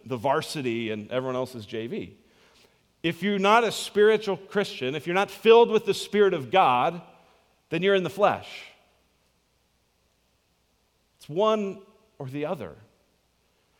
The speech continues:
Now, flesh sometimes looks a little different, and spirit sometimes looks a little different, but there's only two categories of people.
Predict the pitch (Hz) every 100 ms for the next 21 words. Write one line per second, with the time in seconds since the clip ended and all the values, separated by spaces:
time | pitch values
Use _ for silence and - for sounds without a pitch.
0 | _ 202 165 139 175 214 214 - 180 160
1 | 160 151 127 143 - 131 131 123 165 -
2 | 160 160 - _ 87 85 _ _ _ -
3 | - 160 165 - 143 147 143 139 139 143
4 | 143 139 143 135 131 _ _ _ _ _
5 | _ - - 151 190 123 - 110 104 92
6 | 92 90 92 - 160 131 - 104